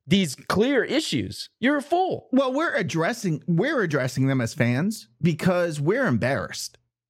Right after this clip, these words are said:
Speaker 2: That's where this is all coming from. We were
Speaker 1: Yes.
Speaker 2: embarrassed for the report, from the report that came out that basically concluded what we've known.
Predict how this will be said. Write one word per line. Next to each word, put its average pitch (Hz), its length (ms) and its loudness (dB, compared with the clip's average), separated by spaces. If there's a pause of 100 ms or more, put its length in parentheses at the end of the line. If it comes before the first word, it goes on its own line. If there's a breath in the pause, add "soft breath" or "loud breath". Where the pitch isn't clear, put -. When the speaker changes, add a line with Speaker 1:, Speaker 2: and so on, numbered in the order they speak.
(220)
Speaker 2:
That's 254 220 2
where 320 180 2
this 226 220 -2
is 185 160 -2
all 165 140 0
coming 147 300 2
from. - 340 -6
We 165 200 4
were 302 160 4
Speaker 1:
Yes. - 120 -4
Speaker 2:
embarrassed 165 600 0
for 190 100 0
the 147 100 -2
report, 135 360 -2
from 175 220 2
the 151 100 0
report 151 440 0
that 123 160 -2
came 131 260 0
out 147 320 -2 (460)
that 175 420 0 (1080)
basically 202 560 0
concluded 180 720 2
what 156 140 -2
we've 180 220 2
known. 151 460 2